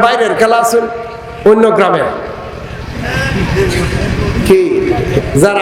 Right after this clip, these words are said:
আগে হাত উঠাইছেন, হেরাই উঠাইছেন নাকি আবার? তো বেশি তো বাইরের মানুষ। এই গ্রামের মানুষ কই? না, জিগাইতেছি আমি, এরা কই গেল?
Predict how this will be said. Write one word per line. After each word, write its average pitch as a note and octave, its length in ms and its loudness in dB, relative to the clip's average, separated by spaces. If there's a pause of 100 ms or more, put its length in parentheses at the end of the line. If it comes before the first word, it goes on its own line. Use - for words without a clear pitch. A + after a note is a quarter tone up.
আগে G#3+ 180 0
হাত G#3+ 180 0
উঠাইছেন, A3+ 380 2
হেরাই G3 240 4
উঠাইছেন C#4 380 2
নাকি B3+ 220 2
আবার? D3+ 200 2 (1120)
তো D#3+ 60 4
বেশি A3 360 4
তো B3 120 4
বাইরের A#3+ 380 2
মানুষ। G3+ 280 2 (2250)
এই A3 180 6
গ্রামের A3+ 380 2
মানুষ A3+ 240 0
কই? A#3 460 2 (3000)
না, - 60 4
জিগাইতেছি A3+ 640 2
আমি, G3+ 180 2
এরা A3 180 2
কই B3+ 180 2
গেল? C4+ 160 2